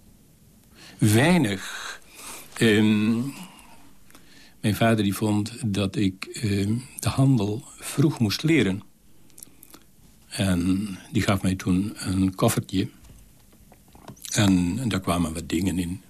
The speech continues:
Bijvoorbeeld stalen van, eh, gordijnen.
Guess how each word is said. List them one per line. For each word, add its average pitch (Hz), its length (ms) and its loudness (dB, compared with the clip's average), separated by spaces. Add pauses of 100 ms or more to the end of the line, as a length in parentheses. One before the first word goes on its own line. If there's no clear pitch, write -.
Bijvoorbeeld 90 440 -4
stalen 90 720 0
van, 90 680 -6
eh, 92 260 -8
gordijnen. 95 580 -2